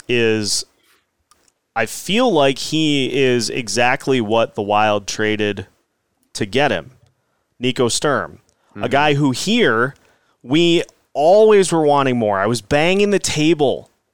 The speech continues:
Speaker 1: to see more of Nico Sturm. Put him on the top line, put him on the second line, put him anywhere else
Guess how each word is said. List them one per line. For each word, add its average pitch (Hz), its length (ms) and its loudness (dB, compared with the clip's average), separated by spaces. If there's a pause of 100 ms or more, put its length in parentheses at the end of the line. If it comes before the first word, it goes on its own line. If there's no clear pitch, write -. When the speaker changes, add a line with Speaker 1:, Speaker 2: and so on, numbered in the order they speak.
(140)
Speaker 1:
to 131 120 -4
see 156 320 -2
more 151 520 2
of 139 160 -2
Nico 151 320 0
Sturm. 117 480 -2
Put - 220 -2
him 196 100 0
on 185 100 0
the 170 80 0
top 147 400 -2
line, 113 300 -2
put 165 200 -4
him 190 120 0
on 185 80 -2
the 185 80 0
second 151 420 -2
line, 107 260 -4
put - 140 -2
him 202 140 0
anywhere 180 420 2
else 139 480 2